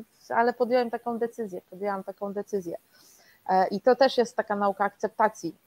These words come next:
mm, też swoich na-, nawet słabości, tak, bo jeżeli okej, nie jestem w stanie, proszę bardzo, no trudno, no, y, y, y, będzie, będzie inny moment, tak. Ale jest, jest, jest szansa, że rzeczywiście, mm, generalnie każdy może,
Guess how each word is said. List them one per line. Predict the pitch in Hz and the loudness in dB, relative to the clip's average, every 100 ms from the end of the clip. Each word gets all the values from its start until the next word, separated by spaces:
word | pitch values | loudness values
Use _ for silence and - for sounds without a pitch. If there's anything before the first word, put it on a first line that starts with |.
| - | -14
mm, | 180 180 175 | -10 -8 -2
też | - 240 | 2 2
swoich | - 254 247 | 2 2 2
na-, | 240 233 | 0 -4
nawet | 226 226 233 - | -4 -4 -4 -2
słabości, | 247 254 226 - - - | 2 2 2 -4 -16 -8
tak, | 208 214 - 233 262 | -8 -8 -16 -20 -10
bo | 254 262 254 - - | -4 -2 -4 -8 -12
jeżeli | 254 254 269 269 | -4 0 2 2
okej, | 269 285 285 | 0 0 0
nie | 254 | -2
jestem | 254 - 254 | -4 -4 -6
w | |
stanie, | - 262 254 | -4 -4 -4
proszę | - - 269 | -8 -8 -2
bardzo, | 247 226 233 | 2 0 0
no | 254 262 | -8 -4
trudno, | 269 202 185 180 | -4 -4 -4 -6
no, | 202 214 202 _ _ - | -4 -4 -6 _ _ -20
y, | 208 _ - 98 - - 202 196 208 - | -20 _ -16 -16 -14 -12 -10 -12 -16 -6
y, | 202 | -2
y, | 214 190 | -2 -2
będzie, | 226 220 226 185 | -2 0 -2 -4
będzie | 196 214 220 | -2 0 0
inny | 214 220 220 | 0 -2 0
moment, | 220 185 190 - | 0 0 -4 -8
tak. | 214 - _ - - - - | -8 -8 _ -20 -20 -20 -2
Ale | 220 233 240 | 2 4 4
jest, | 226 - - | 2 -2 -6
jest, | 220 - - | -6 -6 -8
jest | 220 | -8
szansa, | - 214 208 208 | -4 -4 -2 -6
że | 202 | -6
rzeczywiście, | 196 - 214 - 214 196 196 | -10 -8 -8 -4 2 2 2
mm, | 202 202 | -6 -8
generalnie | 262 311 302 285 277 | -4 -2 0 0 2
każdy | 254 233 202 | 4 4 0
może, | 175 160 | 0 -2